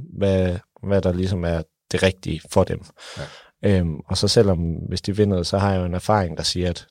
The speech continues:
Speaker 1: det går galt sådan der. Øhm, vi havde en episode med, øhm, vi sender rigtig mange til Sydney. Rigtig mange vil gerne starte i Sydney, for det er den by, man har ligesom startet ud i. Øhm, men vi kan også starte en ud i Melbourne eller Brisbane eller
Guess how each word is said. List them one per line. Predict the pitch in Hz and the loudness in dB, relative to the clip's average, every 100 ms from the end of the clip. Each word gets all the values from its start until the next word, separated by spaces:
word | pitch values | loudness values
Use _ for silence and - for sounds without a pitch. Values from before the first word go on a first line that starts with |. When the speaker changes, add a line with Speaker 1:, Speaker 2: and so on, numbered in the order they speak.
| _ | _
Speaker 1:
det | 92 | -6
går | - | -4
galt | 87 98 82 | 0 0 0
sådan | - - | -4 -6
der. | - 82 - - - - - _ - | -8 -10 -16 -20 -20 -20 -20 _ 0
Øhm, | 95 85 82 - - - - | 0 0 -4 -10 -12 -12 -4
vi | 104 | -2
havde | 107 110 107 | 4 4 4
en | 95 | 2
episode | 87 - 101 104 | -2 -2 2 2
med, | 98 90 85 82 _ - - - _ _ _ _ - | 2 -2 -4 -8 _ -20 -20 -20 _ _ _ _ -8
øhm, | 90 85 85 | -4 -4 -2
vi | 95 | 0
sender | 110 101 | 2 2
rigtig | 113 110 | 2 2
mange | 98 98 | 0 0
til | 98 | 0
Sydney. | - 104 - 80 | 0 0 -2 -10
Rigtig | - 110 - 95 | -4 -4 -4 -4
mange | 90 90 | -4 -2
vil | 87 | -2
gerne | 85 87 | -4 -4
starte | - 113 117 117 | 0 4 4 4
i | |
Sydney, | 101 95 92 | 0 -2 -4
for | 90 | -4
det | 92 | -2
er | 90 | 0
den | 92 90 | -2 0
by, | 104 | -2
man | 82 80 | -2 -6
har | 82 82 | -4 -6
ligesom | 85 85 82 | -6 -8 -6
startet | - 85 85 | -2 0 0
ud | 92 85 | 0 -2
i. | - - _ - - _ _ - | -6 -16 _ -20 -20 _ _ -2
Øhm, | 90 82 | -2 0
men | 82 80 87 90 82 | -2 -2 0 0 0
vi | |
kan | 98 101 | 2 4
også | 98 | 4
starte | - 90 92 | 4 2 2
en | 90 87 | 2 0
ud | 85 | -2
i | 78 80 80 | -4 -8 -4
Melbourne | 85 98 90 85 80 | 0 2 2 -2 -4
eller | 73 78 | -10 -4
Brisbane | 95 - - 76 | -4 -4 -8 -10
eller | 69 | -12